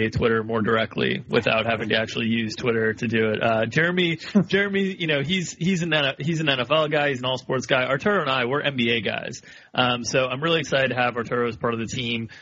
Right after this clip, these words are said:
leverage some of the research that he's done on his own in the past to develop different, uh, modeling techniques and, and different things like that. But ultimately, the goal of, of joining forces with talented people like Jeremy and Arturo was to add to the depth of our team,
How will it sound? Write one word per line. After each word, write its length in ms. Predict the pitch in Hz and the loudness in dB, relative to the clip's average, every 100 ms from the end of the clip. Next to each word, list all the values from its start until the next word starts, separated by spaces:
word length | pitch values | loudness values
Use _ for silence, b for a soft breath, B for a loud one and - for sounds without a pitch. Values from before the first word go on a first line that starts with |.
| B - | B -4
leverage 460 | 127 139 127 131 | 0 2 0 -2
some 180 | - 135 | -2 -4
of 60 | 120 | -2
the 60 | |
research 440 | 113 123 120 127 - | 0 -2 0 -4 -2
that 140 | 117 - | -4 2
he's 240 | 127 117 | 0 2
done 320 | 120 117 117 | 0 0 0
on 240 | 117 113 110 | -2 -4 0
his 240 | 131 123 | 2 2
own 300 | 131 127 127 | 0 -2 -2
in 80 | 113 | -4
the 80 | - | 0
past 400 | 120 120 117 - | 2 2 -2 -6
to 60 | |
develop 320 | 113 110 110 | -2 0 0
different, 340 | 117 110 120 - B B | -2 -6 -8 -10 B B
uh, 80 | - | -4
modeling 460 | 110 120 127 127 120 | 2 2 2 -2 -2
techniques 520 | 123 123 127 117 - | -2 0 -2 -4 -4
and, 160 | 113 120 | -4 -2
and 140 | 120 | 0
different 260 | 110 123 110 | 0 0 -2
things 140 | 110 | 0
like 120 | 107 | 2
that. 180 | 113 - | 2 0
But 100 | 147 - | 0 2
ultimately, 460 | 190 190 156 139 | 2 2 0 2
the 100 | 123 | 0
goal 360 | 113 123 120 113 | 2 2 4 0
of, 120 | 107 B B - | -2 B B -6
of 80 | |
joining 280 | 110 127 123 | 0 2 0
forces 440 | - 123 113 117 113 | 2 2 2 0 2
with 220 | 113 - B B | 2 0 B B
talented 320 | - 131 123 113 | 0 2 0 2
people 240 | 127 123 | 0 2
like 140 | 113 | 0
Jeremy 300 | 104 120 117 | 2 0 0
and 80 | 110 | -2
Arturo 380 | 107 101 117 113 | -2 0 2 2
was 280 | 110 113 107 B - | 2 0 -2 B -2
to 140 | - | 0
add 200 | 151 156 | 2 0
to 80 | 151 | -2
the 100 | 117 | -2
depth 380 | 110 127 127 - | 0 0 0 -6
of 140 | 127 | -2
our 120 | 123 | -2
team, 160 | 117 135 | -2 -8